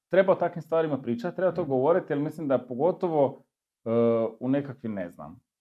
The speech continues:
Speaker 1: malim firmama gdje postoje, ovaj, dvije strane, e, treba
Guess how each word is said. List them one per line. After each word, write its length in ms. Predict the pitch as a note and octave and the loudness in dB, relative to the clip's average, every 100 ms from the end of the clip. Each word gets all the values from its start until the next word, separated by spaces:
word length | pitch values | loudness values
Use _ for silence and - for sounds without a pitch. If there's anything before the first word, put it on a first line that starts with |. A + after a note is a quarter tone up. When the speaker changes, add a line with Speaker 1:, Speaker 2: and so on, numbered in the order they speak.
| _ _ _ - | _ _ _ -2
Speaker 1:
malim 420 | A#2+ C#3 D3+ B2+ | 4 6 6 2
firmama 420 | A#2+ A2+ D3+ E3 | -4 -4 -2 -2
gdje 140 | B2 | -6
postoje, 460 | B2 A#2 _ C#3 C3+ | -10 -14 _ 2 4
ovaj, 920 | B2 A2 G#2+ G#2+ G#2 G#2+ G#2+ G#2 G2+ G#2 A#2+ A2+ A2+ | 2 0 -2 -2 -2 -2 -2 -4 -6 -12 -16 -20 -16
dvije 240 | A#2+ C#3+ | -4 -4
strane, 640 | C#3+ - C3 D3 E3+ C#3+ D3 _ _ _ | -4 -4 0 0 0 -4 -8 _ _ _
e, 360 | A2+ A#2 A#2 A2+ A#2 _ _ _ _ _ _ - - _ | -2 0 2 -2 -6 _ _ _ _ _ _ -20 -20 _
treba 640 | C#3+ D3+ D#3 D#3 C3+ - | 0 2 6 8 8 4